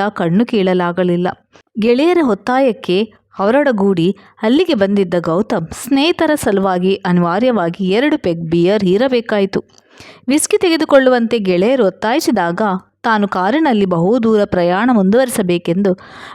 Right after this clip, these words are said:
ಬೇಡವೆಂದು ತಳ್ಳಿದ್ದ. ಆ ನರ್ತಕಿಯ ಮಾದಕ ಮೈಮಾಟ, ಕಡಿತ ಶಿಲ್ಪದಂತಿದ್ದ ಅವಳ ಅಂಗಾಂಗಗಳು ಎಲ್ಲರೂ ಅವಳತ್ತಲೇ ಮತ್ತೆ ಮತ್ತೆ ನೋಡುವಂತೆ ಮಾಡಿದ್ದವು. ನೆಪ ಮಾತ್ರಕ್ಕಿದ್ದ ಅವಳ ಪಾರದರ್ಶಕ ಉಡುಗೆ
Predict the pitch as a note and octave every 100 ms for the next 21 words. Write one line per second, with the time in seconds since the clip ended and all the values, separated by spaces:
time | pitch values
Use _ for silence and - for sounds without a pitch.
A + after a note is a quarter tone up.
0 | - A#3+ B3 E4+ D4 G#3 G3+ G#3 E3+ G3
1 | A3+ F#3 - - - _ _ - C#4 C4+
2 | C4+ - F4+ E4 A#3+ G3+ A#3 B3+ B3+ G3+
3 | G3+ G#3 F3+ F3+ - - _ _ - B3
4 | C#4 - A3 - G#3 G#3 D4+ B3 G3+ F#3+
5 | F3+ F3+ F3+ F3 G3 B3 B3 G3 F3 F3
6 | F#3+ - - _ B3+ B3 D#4 D4 G3+ F#3
7 | F#3 G3+ - A3 G#3 G3 D#3+ - C4 A#3
8 | A#3+ G3 E3+ F3+ A3+ G#3 E3 F3 F#3+ F#3
9 | E3 G3 G3+ F#3+ F3+ - _ _ _ _
10 | _ - - B3 C4 E4 E4 E4+ F4+ -
11 | B3+ G#3 G#3 G3+ G3 F#3+ F3 A3+ A#3+ G#3
12 | - F#3+ F3+ F#3 F3 F3